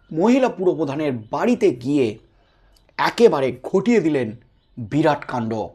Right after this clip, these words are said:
বিস্ফোরক তৃণমূলের মহিলা পুরপ্রধান। "রাতে যখন কাপড় ছাড়ছি তখনই,"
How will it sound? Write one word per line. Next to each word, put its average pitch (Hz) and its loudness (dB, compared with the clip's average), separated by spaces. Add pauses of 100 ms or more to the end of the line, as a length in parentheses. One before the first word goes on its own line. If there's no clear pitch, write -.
(760)
বিস্ফোরক 170 2 (680)
তৃণমূলের 185 2 (260)
মহিলা 185 2 (720)
পুরপ্রধান। 135 2 (1000)
"রাতে 220 4
যখন 208 2
কাপড় 190 -4
ছাড়ছি 151 -10
তখনই," 131 -4